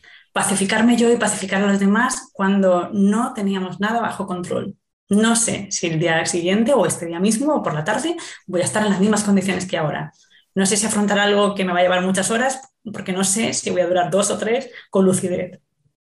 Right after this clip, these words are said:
Mantener ahí paz en ti misma y en todo el equipo, que gracias también a la ayuda de todas, eso ha podido ser así. O sea, la primera P de paciente, luego profesión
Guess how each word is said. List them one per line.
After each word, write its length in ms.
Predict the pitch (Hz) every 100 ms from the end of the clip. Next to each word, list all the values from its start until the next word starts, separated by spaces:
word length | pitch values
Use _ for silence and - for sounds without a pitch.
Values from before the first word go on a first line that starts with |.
| _ _ - 214 196 _ _ -
Mantener 560 | 233 220 214 208 214
ahí 480 | 208 185 175 - - _
paz 360 | - 190 160 - - _ -
en 160 | 220
ti 120 | 214 240
misma 480 | 240 196 185 170 180
y 60 |
en 100 | 175
todo 140 | 185 196
el 120 | 196
equipo, 480 | 202 220 226 254 269 - - - _
que 120 | -
gracias 280 | 160 156 -
también 260 | 156 160
a 60 | 156
la 220 | - -
ayuda 180 | 151 156
de 100 | 156
todas, 320 | 165 170 -
eso 260 | 165 - 143
ha 100 | 170
podido 260 | 165 - -
ser 200 | - -
así. 180 | 156 185 190
O 840 | - - - - - - _ -
sea, 120 | 185 175
la 160 | 160
primera 360 | 190 196 202 196
P 160 | 214
de 80 | 208
paciente, 520 | 196 - 202 180 180
luego 380 | 180 196 - - _
profesión 880 | 214 - 196 208 220 165 151 -